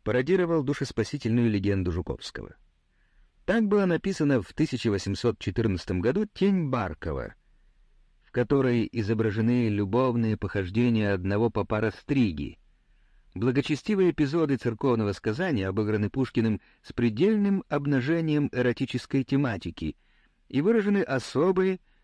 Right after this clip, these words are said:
внелитературной речью, неприемлемой для печати. При этом сохранены размер и строфа Жуковского. Но святой Николай,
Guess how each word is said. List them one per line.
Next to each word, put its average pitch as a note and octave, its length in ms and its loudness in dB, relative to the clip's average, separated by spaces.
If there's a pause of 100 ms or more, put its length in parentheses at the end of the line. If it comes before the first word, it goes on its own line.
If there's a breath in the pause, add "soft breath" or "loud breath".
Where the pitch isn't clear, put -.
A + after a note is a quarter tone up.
внелитературной C3+ 880 2
речью, A2 560 0 (280)
неприемлемой G#2 840 0
для F#2 160 -4
печати. - 720 -10 (1120)
При F#2+ 140 0
этом C#3+ 300 2
сохранены A#2 540 0
размер G2+ 460 0
и - 120 -4
строфа A#2+ 520 -2
Жуковского. D#2 840 -6 (920)
Но G2+ 160 0
святой A#2 400 2
Николай, G#2+ 680 2